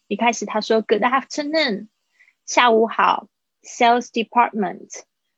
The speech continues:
呃，他，他没有报他，报他自己的名字，他就报这个，他的这个部门，所以很明显的是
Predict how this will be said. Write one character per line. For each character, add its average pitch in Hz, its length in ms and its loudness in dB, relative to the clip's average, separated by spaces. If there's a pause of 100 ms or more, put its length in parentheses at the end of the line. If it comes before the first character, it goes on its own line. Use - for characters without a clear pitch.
(140)
呃， 170 380 2
他， 247 320 0 (240)
他 - 200 -2
没 277 120 -4
有 247 120 4
报 208 240 4
他， 190 180 2 (160)
报 208 160 4
他 202 180 -2
自 190 200 -2
己 170 60 2
的 - 60 -6
名 196 280 -10
字， - 360 -12 (160)
他 190 140 -6
就 196 140 0
报 180 360 2 (220)
这 185 80 -2
个， - 320 -6
他 180 240 0
的 185 140 -4
这 190 100 -4
个 185 100 -4
部 190 220 2
门， - 380 -14
所 202 120 0
以 202 80 4
很 202 180 0
明 185 260 -2
显 - 240 -6
的 190 100 -6
是 190 340 0